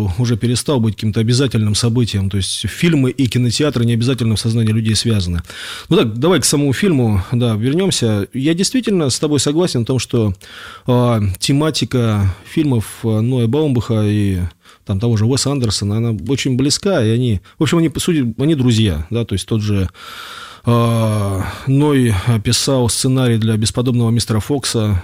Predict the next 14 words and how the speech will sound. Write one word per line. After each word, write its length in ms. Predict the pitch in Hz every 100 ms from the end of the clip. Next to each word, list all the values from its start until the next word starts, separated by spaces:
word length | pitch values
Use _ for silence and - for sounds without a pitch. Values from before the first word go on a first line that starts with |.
| -
а, 140 | 104 104
фильма 280 | 117 110 107
Уэса 320 | 107 110 107
Андерсона, 380 | 104 95 104 98
и, 100 | 101
в 40 |
общем, 240 | 98 101 101
они 260 | 107 95 - - - - -
достаточно 360 | 117 127 107 113
тесно 280 | 131 - 113
друг 160 | 117
с 20 |
другом 240 | 117 120 113
связаны. 580 | - 175 165 131 113